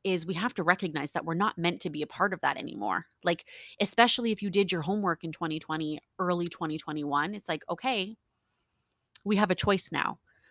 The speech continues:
We can be victims of what this world is, or we can rise above it. And that, to me, is where the leaders of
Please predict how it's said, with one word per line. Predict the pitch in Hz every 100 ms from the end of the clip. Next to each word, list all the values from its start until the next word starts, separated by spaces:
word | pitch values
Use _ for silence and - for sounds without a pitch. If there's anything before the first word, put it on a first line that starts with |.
| -
We | 233
can | - 277
be | 277
victims | 196 220 - 175 151 208
of | - 165
what | 170 -
this | 190 -
world | 165 160 _
is, | 226 160 110 - - - _ _ _ _ _ _ _
or | 208 214
we | 214
can | 214 190
rise | 180 175
above | 165 143 131
it. | - - _ _ _ _ _ _ _
And | 208 190 165
that, | 208 208 - -
to | 202
me, | 175 208 226 170 139 160 254 _ _ _ _ _ _ _ -
is | 190
where | 196 190 180
the | 180
leaders | 190 208 226 226 226 - 196
of | 180 180 165 -